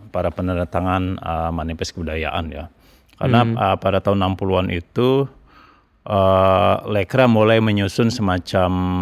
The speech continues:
Speaker 1: panduan kerja yang, eh, kurang lebih isinya sebetulnya, eh, dengan politik sebagai panglima,
Speaker 2: Hmm.
Speaker 1: eh, memadukan, eh, kombinasi satu lima satu, yaitu, eh,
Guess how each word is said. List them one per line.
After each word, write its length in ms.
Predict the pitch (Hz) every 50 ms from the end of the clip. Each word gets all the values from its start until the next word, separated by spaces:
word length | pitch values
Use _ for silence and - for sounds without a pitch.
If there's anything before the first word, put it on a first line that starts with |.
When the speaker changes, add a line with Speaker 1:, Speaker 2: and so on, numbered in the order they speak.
| 90 87 82
Speaker 1:
panduan 500 | - 92 90 92 92 92 92 92 90 95
kerja 380 | 90 - 90 85 82 98 104 110
yang, 400 | 104 90 87 85 85 82 85 87
eh, 580 | - - - 82 80 82 80 80 82 82 80 85 85 82 90 101 - _ _
kurang 320 | - 107 98 90 90 90
lebih 240 | 87 85 95 117 110
isinya 320 | 101 - - 95 95 110 107
sebetulnya, 580 | - 95 98 - - 85 87 92 98 107 110 - - - - - - - _ _ _ _ _ -
eh, 580 | - 98 92 92 95 95 95 95 95 95 92 95 - - - -
dengan 320 | - 104 107 110 107 110
politik 640 | 107 - 104 107 110 110 - - 131 110 - _ _ _ _ _ _ -
sebagai 320 | - - 95 101 92 98
panglima, 680 | 90 - 95 98 92 92 92 92 92 104 135 185 175 156 -
Speaker 2:
Hmm. 380 | 143 131 123 120 127 139 156 160 - - _ _ _ _ - -
Speaker 1:
eh, 920 | 104 101 98 98 98 101 98 98 98 98 101 98 101 101 101 101 98 98 98 - - _ -
memadukan, 840 | - 110 110 110 107 107 104 107 101 - - 117 120 117 117 120 -
eh, 760 | - 95 98 98 98 95 95 95 95 95 95 95 92 95 95 -
kombinasi 640 | - 113 104 101 104 95 101 98 98 - - - 110
satu 360 | - - 104 104 - - 113
lima 200 | 104 98 98 95
satu, 400 | 90 101 95 92 - - 87 -
yaitu, 560 | - 95 95 95 90 - 117 120 113 - -
eh, 440 | - - - 92 92 90 90 90